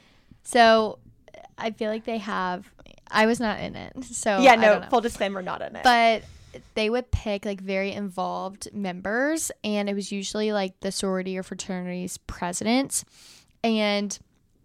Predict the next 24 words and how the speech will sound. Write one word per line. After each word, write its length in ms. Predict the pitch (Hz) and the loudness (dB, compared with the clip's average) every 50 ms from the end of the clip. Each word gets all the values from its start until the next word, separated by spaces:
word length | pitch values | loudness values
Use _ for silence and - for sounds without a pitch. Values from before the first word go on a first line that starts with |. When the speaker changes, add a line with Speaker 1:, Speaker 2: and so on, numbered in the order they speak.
| _ _ _ _ _ _ _ _ - - - - | _ _ _ _ _ _ _ _ -20 -18 -12 -4
Speaker 1:
they 160 | 233 220 208 | 0 0 2
have, 160 | 208 214 202 | 2 0 -2
like, 140 | 196 185 196 | -4 -6 -6
this 160 | - 190 - | -6 -6 -6
crazy 340 | - - 220 208 202 202 196 | -2 0 -2 -2 0 -2 -2
initiation 640 | 196 190 185 190 - - 196 - - - - 190 208 | -2 -2 -4 -4 -6 -6 -6 -6 -6 -4 -4 -6 -4
process 680 | - - - - - - - - 101 - - - - - - | -4 -4 -4 -4 -4 -6 -8 -8 -10 -8 -8 -8 -8 -8 -8
that 320 | 117 - 62 62 - - _ - _ _ _ _ - | -8 -8 -6 -8 -10 -12 _ -20 _ _ _ _ -10
Speaker 2:
It's 160 | - - - - - | -8 -6 -4 -4 -2
Speaker 1:
I 20 | - | 2
Speaker 2:
so 0 | |
Speaker 1:
don't 60 | 214 185 | 4 4
know 20 | |
about. 80 | 190 185 | 4 4
Speaker 2:
secrecy 640 | - - 185 - 175 175 - - - - - 233 233 | 2 0 0 0 -2 -2 -2 0 0 0 0 0 2
Speaker 1:
Yeah, 200 | 220 190 - - | 2 2 0 0
very 260 | 214 220 208 208 208 | -4 -2 -2 -2 -2
Speaker 2:
for 60 | 214 | -2
Speaker 1:
secret. 180 | - 220 202 185 | 0 0 0 2
Speaker 2:
them. 280 | - - - - 202 208 - - - - - - - _ - | 2 0 0 -2 -6 -12 -14 -18 -20 -20 -20 -20 -16 _ -2
Speaker 1:
And 560 | 247 247 240 240 233 233 226 226 226 220 - - _ _ _ _ - | 0 2 2 2 2 2 0 0 -2 -2 -6 -10 _ _ _ _ -2
they 120 | 226 220 | 0 0
would 240 | 214 226 220 220 - - | 2 2 0 -2 -2 -2
literally, 600 | 214 208 214 220 233 247 262 269 277 277 277 | -2 0 0 0 0 0 0 0 -2 -2 -6